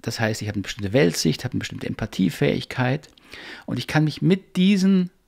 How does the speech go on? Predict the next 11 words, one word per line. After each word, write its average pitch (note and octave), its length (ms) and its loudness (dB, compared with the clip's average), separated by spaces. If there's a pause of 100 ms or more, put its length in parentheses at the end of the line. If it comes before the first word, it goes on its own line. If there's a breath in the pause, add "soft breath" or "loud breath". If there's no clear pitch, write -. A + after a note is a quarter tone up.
(380)
grundlegenden E3 540 6
Fähigkeiten, C#3 400 0
kann D3+ 140 0
ich D3+ 60 4
natürlich D#3+ 220 0
enorm F3 380 2
Wissen - 280 0
ansammeln. F#2+ 540 -4
Ich G#2+ 140 -6
kann, D3 400 2
äh, D3+ 200 2